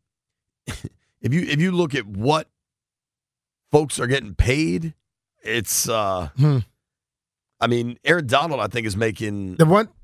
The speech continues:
Speaker 2: the thing that he's gonna make, like, hi-, his numbers, like, thirty, I think it is, with something like that. But what Nicky kept saying, he's young.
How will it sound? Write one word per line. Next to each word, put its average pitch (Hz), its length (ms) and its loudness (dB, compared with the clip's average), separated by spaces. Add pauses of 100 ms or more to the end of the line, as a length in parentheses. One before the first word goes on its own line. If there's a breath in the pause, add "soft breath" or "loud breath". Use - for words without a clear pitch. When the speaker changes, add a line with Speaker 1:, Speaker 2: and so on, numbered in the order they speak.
(180)
Speaker 2:
the 175 120 6
thing 190 140 4
that 156 440 2
he's 170 160 4
gonna 165 140 4
make, 135 240 0
like, 131 200 -2 (120)
hi-, 165 160 4
his 180 280 0 (160)
numbers, 143 340 4
like, 117 160 -2
thirty, 127 360 2
I 117 60 -2
think 127 200 -4
it 117 60 -2
is, 113 160 -2
with 113 140 -6
something 120 180 0
like 110 140 -2
that. 117 220 -2 (160)
But 123 180 0 (440)
what 147 140 4
Nicky 175 260 0
kept 151 220 4
saying, 147 320 0
he's 101 420 -4
young. 104 300 0